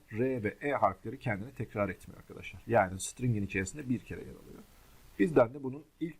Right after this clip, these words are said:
kendini tekrar etmeyen harfin, yani T'nin geri döndürülmesi bizden isteniyor. Yalnız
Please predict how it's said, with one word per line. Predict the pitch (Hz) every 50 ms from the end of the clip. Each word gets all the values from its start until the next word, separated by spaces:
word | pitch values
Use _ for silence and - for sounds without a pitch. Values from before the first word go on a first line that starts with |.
| _ -
kendini | - 120 107 101 101 95 95
tekrar | - 120 - - 113 104
etmeyen | 101 98 - - 98 90 87 85
harfin, | 85 113 110 98 - - 139 156 151 139
yani | 143 120 98 95 95 - -
T'nin | - 131 127 117 113 127 151 135 113
geri | 117 120 113 104
döndürülmesi | 98 92 90 87 87 87 87 90 87 - - 165 185 107
bizden | 107 95 95 123 120
isteniyor. | - - - - - - - - - - - - - - - - - - -
Yalnız | - 147 165 180 185 185 175 - -